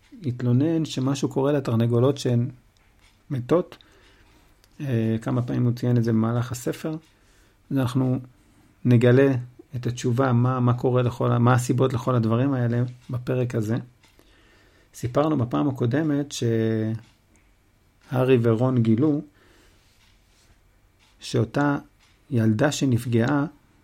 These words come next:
לפני חמישים שנה, כשחדר הסודות נפתח, היא נפגעה בשירותים. אז פתאום הם הבינו שיכול להיות שאותה ילדה הזאת, מירטל המייללת, שנמצאת עכשיו בשירותים, אותה רוח רפאים.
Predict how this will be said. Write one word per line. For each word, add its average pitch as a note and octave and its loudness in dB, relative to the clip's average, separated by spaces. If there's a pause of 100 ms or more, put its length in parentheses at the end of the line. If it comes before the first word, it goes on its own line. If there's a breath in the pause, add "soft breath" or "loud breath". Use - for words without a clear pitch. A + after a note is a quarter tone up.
(240)
לפני B2+ -2
חמישים B2+ 0
שנה, C3 0
כשחדר B2+ -2
הסודות B2+ 0
נפתח, E3+ -4 (580 soft breath)
היא C3 0
נפגעה B2+ 2
בשירותים. D#3 0 (920 soft breath)
אז A#2+ -4
פתאום C#3+ 0
הם E3 0
הבינו F3+ 2
שיכול D3 0
להיות E3+ 0
שאותה C#3+ 0
ילדה D#3 2
הזאת, D#3+ 0
מירטל D3+ 2
המייללת, E3 2
שנמצאת B2+ 0 (320)
עכשיו D#3+ -2
בשירותים, D#3+ -2
אותה B2+ -2
רוח C#3 0
רפאים. D3+ -2